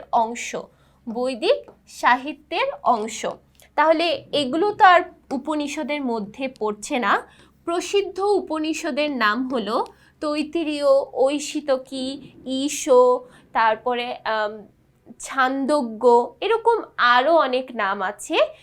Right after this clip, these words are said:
যে নামগুলো টোটাল বারোটি হলো প্রসিদ্ধ উপনিষদ। তাহলে দেখো, যেহেতু এই তিনটা আমরা বৈদিক সাহিত্যের অংশ বলতে পারি, তাই আমরা বলতে পারি যে প্রসিদ্ধ উপনিষদ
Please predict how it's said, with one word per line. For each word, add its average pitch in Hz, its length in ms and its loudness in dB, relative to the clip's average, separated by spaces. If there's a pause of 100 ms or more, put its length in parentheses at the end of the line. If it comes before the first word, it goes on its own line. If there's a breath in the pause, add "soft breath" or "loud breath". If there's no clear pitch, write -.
(160 loud breath)
যে 254 280 -4
নামগুলো 220 580 -2
টোটাল 240 440 0
বারোটি 233 600 2
হলো 247 580 -2
প্রসিদ্ধ 220 480 -8
উপনিষদ। 226 760 -4
তাহলে 262 260 -2
দেখো, 247 460 0 (220 loud breath)
যেহেতু 269 520 -4
এই 320 200 4
তিনটা 302 520 0
আমরা 269 300 4
বৈদিক 226 640 -2
সাহিত্যের 302 640 0
অংশ 233 300 2
বলতে 202 340 -4
পারি, 214 320 2 (380 loud breath)
তাই 240 100 2
আমরা 226 240 0
বলতে 220 300 -6
পারি 277 320 2
যে 285 120 -6
প্রসিদ্ধ 330 640 -6
উপনিষদ 240 760 -4